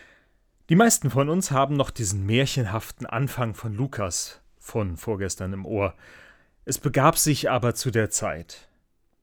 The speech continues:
Aber trotz aller märchenhaften Anklänge, wichtig ist doch, Gott greift in die Geschichte durch den Menschen Jesus Christus ein.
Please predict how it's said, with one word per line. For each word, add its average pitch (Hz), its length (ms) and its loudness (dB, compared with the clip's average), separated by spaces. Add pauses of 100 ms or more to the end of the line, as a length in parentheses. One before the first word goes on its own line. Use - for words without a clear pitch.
(320)
Aber 123 340 0
trotz - 460 -4
aller 113 280 0
märchenhaften 117 800 -4
Anklänge, 160 600 0 (360)
wichtig 180 420 0
ist - 220 0
doch, - 260 6 (340)
Gott 170 300 4
greift 151 440 2
in 127 100 0
die 110 100 -4
Geschichte 175 600 0
durch 120 240 -2
den 92 180 -4
Menschen 117 400 -2
Jesus 92 380 -6
Christus - 420 -6
ein. 82 360 -12